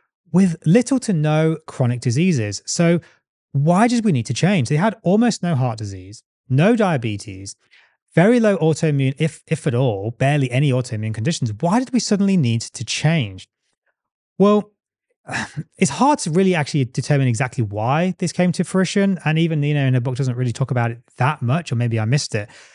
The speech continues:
But let's fast forward to the kind of nineteen fifties, and suddenly everything kind of starts to hot up. And this debate,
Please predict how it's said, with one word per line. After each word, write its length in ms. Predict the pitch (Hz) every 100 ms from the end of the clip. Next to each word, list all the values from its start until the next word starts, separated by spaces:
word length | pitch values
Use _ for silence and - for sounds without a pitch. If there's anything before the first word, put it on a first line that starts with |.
| _ _
But 220 | - 175 196
let's 160 | 220
fast 260 | - 277 -
forward 240 | 233 202
to 100 | -
the 60 | 170
kind 140 | 170
of 80 | 147
nineteen 400 | 139 139 131 127
fifties, 580 | 117 143 - 117 110 104 -
and 180 | 131 123
suddenly 320 | - 254 233
everything 280 | 165 160 156
kind 160 | 143
of 60 | 131
starts 320 | - 127 123
to 100 | -
hot 300 | 113 120 -
up. 220 | 127 107 -
And 160 | 123 135
this 120 | 135
debate, 580 | 139 113 156 143 135